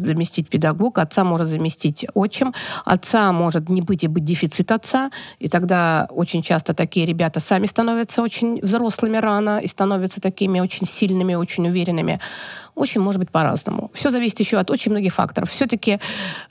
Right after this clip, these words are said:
конечно, в идеале, в идеале, если мы говорим про идеал, то, конечно, м, но это уже другая тема, это можно, мы, как, если мы пойдем с тобой по стадиям, я расскажу, там, какую роль играет папа. Но это на определенной стадии. То есть, например, если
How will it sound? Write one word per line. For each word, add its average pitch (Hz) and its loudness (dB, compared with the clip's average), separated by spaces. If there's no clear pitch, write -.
конечно, 240 2
в 175 0
идеале, 160 -2
в 156 -2
идеале, 180 2
если 165 -4
мы 160 0
говорим 156 -2
про 147 0
идеал, 151 -2
то, 156 -6
конечно, 185 2
м, 123 -4
но 202 4
это 214 0
уже 208 2
другая 202 2
тема, 226 2
это 170 0
можно, 170 0
мы, 165 0
как, 165 -2
если 165 -2
мы 156 0
пойдем 185 2
с - -6
тобой 156 -2
по 147 0
стадиям, 147 2
я 151 2
расскажу, 165 0
там, 156 0
какую 151 0
роль 165 0
играет 156 -4
папа. - -4
Но 175 4
это 156 2
на 156 2
определенной 165 0
стадии. 151 0
То - -6
есть, 156 -6
например, 165 2
если - 0